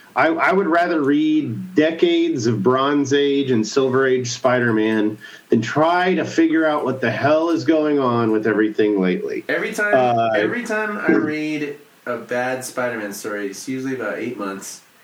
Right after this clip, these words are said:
Speaker 2: and it's always,
Speaker 1: Yeah.
Speaker 2: it's, it, it always feels like hooking up with an ex-girlfriend, and I can see why you, you're, you're,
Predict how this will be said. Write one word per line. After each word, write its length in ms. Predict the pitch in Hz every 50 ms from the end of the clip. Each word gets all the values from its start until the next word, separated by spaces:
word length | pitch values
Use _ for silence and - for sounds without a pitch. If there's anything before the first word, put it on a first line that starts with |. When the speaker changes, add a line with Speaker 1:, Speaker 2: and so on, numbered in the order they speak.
| - - _ _ _ _ -
Speaker 2:
and 220 | 107 107 104 104 104
it's 180 | 101 101 -
always, 240 | 123 123 131 127 113 110 104
Speaker 1:
Yeah. 140 | 98 95 95
Speaker 2:
it's, 220 | - 123 117 - -
it, 220 | 127 123 113 110 120
it 60 | 123
always 320 | 131 143 160 170 151 - -
feels 360 | - 139 139 135 131 123 120
like 260 | 120 117 113 110 110
hooking 300 | - 123 120 113 110 110
up 140 | 110 107 107
with 140 | 104 104 104
an 60 | 98 101
ex-girlfriend, 640 | 98 95 - - 92 87 87 87 - 87 85 82
and 120 | 78 78
I 60 | 76 80
can 180 | - - 95 -
see 220 | - 139 156 147
why 280 | 127 117 117 113 - -
you, 240 | - 98 101 98
you're, 380 | 98 90 85 90 98 98 95 92 87
you're, 340 | 87 92 95 92 92 95 90